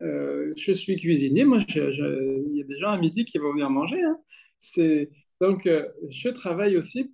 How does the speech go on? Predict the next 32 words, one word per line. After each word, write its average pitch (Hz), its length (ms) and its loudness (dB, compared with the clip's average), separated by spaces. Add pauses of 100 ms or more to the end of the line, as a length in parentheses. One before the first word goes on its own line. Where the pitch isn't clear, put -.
(160)
pour 254 140 -2
des 190 140 2
personnes. 165 540 -6 (480)
Euh, 139 400 -4
et 147 120 -2
d'où, 190 720 4
d'où 202 140 2
l'intérêt 170 800 2
de 175 480 0
passer 170 360 -4
en 160 160 -4
salle, 170 540 -4
d'écouter, 165 760 0 (340)
de, 147 60 -6
de, 147 220 -8
de 151 160 -6
vraiment 180 580 -2
interroger, 175 760 2
de 170 40 -12
faire 151 160 -8
des 143 160 -4
questionnaires 170 800 -2
en 160 140 -4
ligne, 175 340 0 (420)
euh, 151 100 -4
d'appeler 180 420 4
les 185 180 6
gens 175 260 2
en 170 40 2
direct 160 560 -4
aussi. 143 380 -2
C'est, 139 280 -4